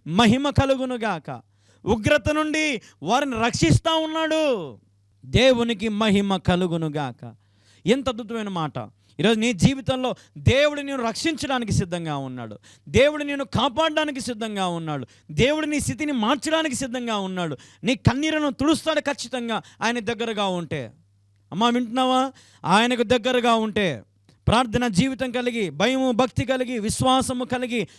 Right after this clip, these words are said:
నీ దేవుడు యేసు తప్ప మరి ఇంకొక దైవం నువ్వు ఆరాధించడానికి వీలు లేదు. హల్లెలూయా,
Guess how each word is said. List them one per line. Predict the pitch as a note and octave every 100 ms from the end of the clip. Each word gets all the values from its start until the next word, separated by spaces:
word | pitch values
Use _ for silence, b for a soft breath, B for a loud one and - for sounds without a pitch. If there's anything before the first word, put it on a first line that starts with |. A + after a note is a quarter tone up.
| b C#3+
నీ | G#3+ C4
దేవుడు | G3+ C4+ C4+
యేసు | B3 B3+ C4+
తప్ప | C4 C4+ G#3+ B3+ A#3 - b -
మరి | G#3+
ఇంకొక | A#3 A#3 A3
దైవం | F3+ B3+ C#4+
నువ్వు | C#4 C4+
ఆరాధించడానికి | C4 C#4 B3+ G#3+ A3 G#3+
వీలు | G3 E3+
లేదు. | D3 A#2 D#2 _ _ _ _ _ _ _ _ _ _ _ _ -
హల్లెలూయా, | D3 G#3 G#3 G#3 A3 A3 A3 F3+